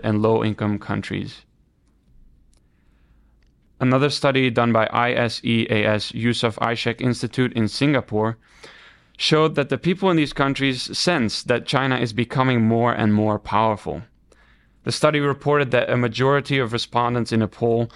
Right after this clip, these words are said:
said that China is now the most dominant economic and political strategic power in Southeast Asia.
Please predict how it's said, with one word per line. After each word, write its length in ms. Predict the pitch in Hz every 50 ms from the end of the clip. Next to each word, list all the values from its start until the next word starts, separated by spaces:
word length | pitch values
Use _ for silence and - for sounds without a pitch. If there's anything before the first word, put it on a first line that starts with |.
| - - _
said 220 | - - 131 117
that 160 | - 117 113
China 360 | - - 143 131 139 143 151 143
is 200 | 131 127 110 120
now 340 | 120 117 117 113 117 120
the 120 | 110 117 110
most 420 | 107 113 117 113 110 - - _
dominant 480 | - 110 117 127 139 139 139 135 131 -
economic 640 | - 127 - - 123 117 110 113 113 113 113 - - - _
and 280 | - 127 127 135 135 -
political 480 | - - 127 131 123 - - - 120 117
strategic 640 | - - 120 113 - 127 120 107 113 107 - -
power 420 | - 110 104 104 107 104 104 101 - - - _ _ _
in 240 | - 131 131 135 139
Southeast 520 | 131 - 123 113 113 107 - 113 107 - -
Asia. 400 | 110 110 113 107 104 90 82 101